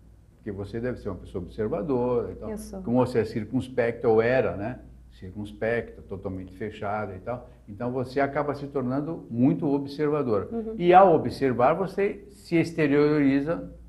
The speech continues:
Speaker 1: na escrita.
Speaker 2: Exterioriza.
Speaker 1: Qual é a diferenciação que você faz em um insight, quando ele ocorre?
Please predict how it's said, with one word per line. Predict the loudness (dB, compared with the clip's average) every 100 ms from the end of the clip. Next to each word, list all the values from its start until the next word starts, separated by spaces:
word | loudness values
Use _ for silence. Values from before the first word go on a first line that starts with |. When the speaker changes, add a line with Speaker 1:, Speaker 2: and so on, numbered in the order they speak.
| -8
Speaker 1:
na | -6
escrita. | -4 0 0 -2
Speaker 2:
Exterioriza. | -6 -12 -14 -16 -16 -18 -20 -20 _ _ -20 -20 -20 -20 4
Speaker 1:
Qual | 6 8
é | 6
a |
diferenciação | 4 2 -2 0 -4 -2 -2 -2
que |
você | -4 -2 -2 0
faz | 2 2 2
em | 0
um | 0
insight, | 0 -2 0 0 0 -8 -16 -14
quando | -12
ele | -10 -8
ocorre? | -6 0 2 0